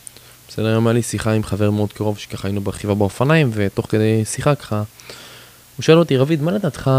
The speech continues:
משמעות החיים? מה הופך אותך למאושר?" ואמרתי לו את זה בצורה שהיא מאוד מאוד מאוד חדה. אנשים. אנשים, אנשים זה מה שהופך אותנו להיות מאושרים.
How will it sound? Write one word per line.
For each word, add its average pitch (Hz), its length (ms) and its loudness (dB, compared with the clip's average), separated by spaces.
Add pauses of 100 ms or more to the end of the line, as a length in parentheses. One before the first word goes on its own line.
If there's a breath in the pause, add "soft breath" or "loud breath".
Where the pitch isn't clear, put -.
(100)
משמעות 107 540 4
החיים? 95 380 -2 (800)
מה 156 80 6
הופך 151 320 2
אותך 123 260 0
למאושר?" 98 500 -4 (760 soft breath)
ואמרתי 160 400 -4
לו 156 100 -2
את 127 80 -6
זה 123 80 -6
בצורה 127 380 -10
שהיא 139 180 -8
מאוד 120 300 2
מאוד 120 160 0
מאוד 107 300 -4
חדה. 98 260 -8 (2000)
אנשים. 110 520 2 (1500 loud breath)
אנשים, 120 580 6 (180)
אנשים 151 680 4
זה 117 360 4
מה 139 200 4
שהופך - 680 0
אותנו 113 240 2
להיות 101 400 2
מאושרים. 98 500 -2